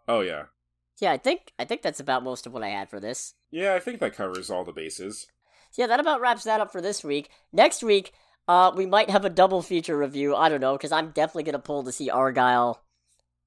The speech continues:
Speaker 2: but also Lisa Frankenstein comes first.
Speaker 1: Yeah, I'm, I think that's kind of it for me, too. I am absolutely gonna try, is provided I don't run out of time like I did this past weekend, I will absolutely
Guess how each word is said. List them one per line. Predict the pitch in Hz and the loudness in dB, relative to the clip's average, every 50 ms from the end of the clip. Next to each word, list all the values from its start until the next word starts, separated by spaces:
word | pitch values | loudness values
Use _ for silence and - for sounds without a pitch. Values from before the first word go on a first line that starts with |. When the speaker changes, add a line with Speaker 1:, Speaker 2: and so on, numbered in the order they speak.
| _ _ _ - | _ _ _ -2
Speaker 2:
but | 147 143 143 135 - - | 2 4 4 4 2 0
also | - 147 147 143 - 156 143 | 0 0 0 0 0 -2 -2
Lisa | 135 139 143 - - 139 | -2 -2 -4 -4 -6 -8
Frankenstein | - - 135 131 120 139 - - - 123 117 107 | -2 0 0 0 0 -2 -10 -4 -2 -2 -2 -2
comes | - 123 110 98 - | -4 -6 -8 -8 -8
first. | - - 92 - - - - - - _ _ _ | -14 -14 -14 -14 -12 -14 -14 -14 -16 _ _ _
Speaker 1:
Yeah, | 151 135 156 185 202 202 202 202 196 190 185 - - - _ - | -12 0 2 4 4 6 6 4 4 2 0 -2 -6 -12 _ -8
I'm, | 120 127 127 127 - - _ _ - - | -8 -6 -6 -8 -12 -14 _ _ -8 -8
I | 107 | -6
think | - 131 117 107 | -6 -6 -6 -4
that's | 117 104 - | -4 -6 -6
kind | - - 113 104 | -6 -8 -6 -6
of | 98 101 | -6 -6
it | 95 - | -8 -10
for | - 95 | -10 -14
me, | 87 92 85 | -14 -14 -14
too. | - - - 92 87 92 98 104 110 - _ _ _ _ - | -12 -12 -12 -10 -10 -10 -10 -10 -12 -16 _ _ _ _ -6
I | 107 | -4
am | 113 110 123 | -2 0 0
absolutely | 143 139 - 151 127 113 117 107 | 0 0 -2 -6 -6 -6 -8 -10
gonna | - - 120 104 107 98 | -6 -8 -6 -6 -6 -10
try, | - - 120 107 107 - _ _ _ - | -10 -6 -4 -4 -4 -4 _ _ _ -14
is | 98 95 - | -14 -14 -14
provided | - _ - 107 104 135 143 131 113 113 | -16 _ -16 -6 0 0 0 2 2 0
I | 107 107 92 _ _ _ _ _ _ 98 | -2 -4 -4 _ _ _ _ _ _ -8
don't | - 120 107 98 90 | -4 -4 -4 -4 -6
run | 98 101 | -8 -8
out | 95 90 | -8 -8
of | 85 - | -8 -10
time | - - 104 101 | -8 -8 -8 -6
like | 95 90 85 | -6 -8 -10
I | 90 | -10
did | 80 87 82 80 | -12 -12 -14 -14
this | - 82 - | -14 -16 -14
past | - 113 98 90 - - - | -6 -4 -4 -4 -4 -8 -12
weekend, | 85 78 87 82 87 85 - - | -14 -12 -10 -12 -12 -12 -8 -6
I | 101 | -4
will | 98 110 123 | -2 -2 -2
absolutely | 127 - - 131 - 104 98 90 | -2 -2 -6 -10 -10 -10 -12 -14